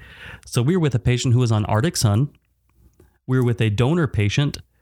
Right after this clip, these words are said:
who was preparing to go for organ harvesting the next morning. And we were with a T P A patient, who, which means basically a patient comes with a, in with a, a suspected ischemic stroke.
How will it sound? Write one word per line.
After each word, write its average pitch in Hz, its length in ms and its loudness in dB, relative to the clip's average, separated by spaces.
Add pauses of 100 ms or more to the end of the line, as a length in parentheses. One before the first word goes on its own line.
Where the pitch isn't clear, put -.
(260)
who 120 80 0
was 113 160 2
preparing 127 440 0
to 127 60 -2
go 117 220 2
for 110 220 -4
organ 131 260 0
harvesting 110 380 0
the 107 60 2
next 104 180 -2
morning. 113 340 0 (580)
And 120 160 0
we 127 100 2
were 127 60 2
with 120 180 0
a 113 60 0
T 143 200 0
P 131 200 0
A 131 100 0
patient, 101 460 -2
who, 117 240 0
which 117 260 -2
means 117 220 0
basically 131 320 -2
a - 20 0
patient 123 300 -2
comes 117 160 2
with 117 120 0
a, 117 220 -2 (140)
in 131 120 2
with 123 140 -2
a, 113 180 0
a 107 60 0
suspected 117 400 -2
ischemic 113 380 -2
stroke. 180 280 0